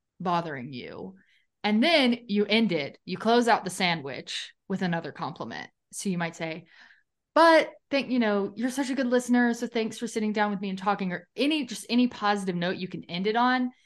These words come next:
And that's, I feel like, a good way to give people information they might not wanna hear, information that's hard to hear. Um, give 'em a sandwich.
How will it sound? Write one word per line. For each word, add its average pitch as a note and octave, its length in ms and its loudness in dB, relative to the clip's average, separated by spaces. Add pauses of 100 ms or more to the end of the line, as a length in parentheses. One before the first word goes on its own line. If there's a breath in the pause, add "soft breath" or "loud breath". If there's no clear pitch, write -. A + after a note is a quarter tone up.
(160 soft breath)
And G3+ 140 0
that's, A3+ 340 4
I G3 140 0
feel G3 160 0
like, F#3 160 -2
a F3+ 60 -2
good F3 280 -6
way F3 180 0
to E3+ 120 -8
give E3+ 220 -6
people E3 540 -4
information F3 500 -4
they E3+ 120 -2
might E3+ 180 -4
not E3 120 -6
wanna E3 140 -10
hear, D#4 340 0
information E3+ 460 -6
that's - 180 -16
hard A#3 260 0
to A3+ 80 -6
hear. E3 560 -4 (380 soft breath)
Um, E3 400 -4
give F3 160 -6
'em F3 80 -4
a E3+ 40 -6
sandwich. - 600 -14